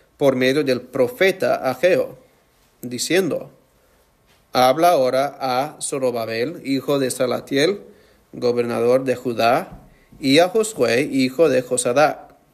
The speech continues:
sumo sacerdote, su-, sumo sacerdote,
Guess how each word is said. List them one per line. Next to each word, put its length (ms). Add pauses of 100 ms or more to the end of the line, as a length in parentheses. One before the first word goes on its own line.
(400)
sumo 360
sacerdote, 760 (420)
su-, 260
sumo 300
sacerdote, 680